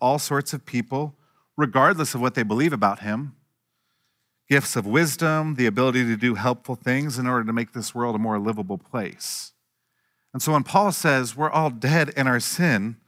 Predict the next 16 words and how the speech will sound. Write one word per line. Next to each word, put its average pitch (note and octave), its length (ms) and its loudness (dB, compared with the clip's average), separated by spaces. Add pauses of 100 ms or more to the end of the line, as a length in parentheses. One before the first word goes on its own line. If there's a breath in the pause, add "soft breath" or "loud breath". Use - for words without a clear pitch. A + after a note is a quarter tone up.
(360 soft breath)
he E3 100 2
isn't F3 240 2
saying C#3+ 340 0
everyone's C#3 520 2
as A2+ 180 -2
rotten A#2+ 400 4
as A2+ 140 -6
they B2 120 -2
could A2+ 200 -10
possibly G#2+ 560 -4
be. G#2 480 -6 (540 soft breath)
What C#3 140 2
he's C#3+ 180 2
saying C3+ 640 2 (340 soft breath)
is B2+ 160 0
that B2+ 180 2